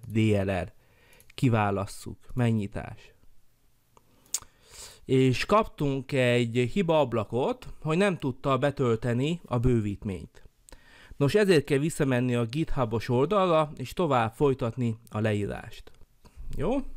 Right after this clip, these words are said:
megkaptuk a hiba ablakot, a figyelmeztetést, és akkor a következő feladatunk,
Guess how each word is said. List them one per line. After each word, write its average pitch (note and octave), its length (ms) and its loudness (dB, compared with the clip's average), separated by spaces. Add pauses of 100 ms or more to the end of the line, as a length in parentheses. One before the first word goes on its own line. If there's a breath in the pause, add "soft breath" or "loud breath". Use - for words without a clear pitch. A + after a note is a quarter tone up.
megkaptuk B2+ 680 -2
a A2 340 -2 (500 soft breath)
hiba C#3 360 2
ablakot, F3 680 0 (500)
a A2+ 100 -12
figyelmeztetést, D#3 1160 -2 (1120 loud breath)
és C3 280 0
akkor C#3 280 -2
a C3+ 60 -4
következő D3 600 0
feladatunk, D#3+ 960 -2